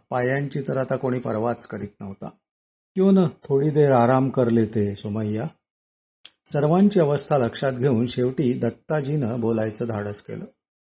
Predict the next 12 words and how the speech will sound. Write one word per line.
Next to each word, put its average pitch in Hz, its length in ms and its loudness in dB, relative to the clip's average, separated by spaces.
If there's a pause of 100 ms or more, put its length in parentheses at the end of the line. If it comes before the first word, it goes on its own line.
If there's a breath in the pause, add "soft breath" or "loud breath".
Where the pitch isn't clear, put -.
(300)
दत्ताजीनं 139 680 -2
सुचवायचा 127 720 -2
अवकाश 120 500 0
की 135 140 -6
सगळे 131 300 -2
होते 131 360 0
तिथेच 170 520 -2
थांबले 127 280 0
आणि 175 200 2
मटकन 175 560 -2
खाली 127 220 -2
बसले. - 340 -6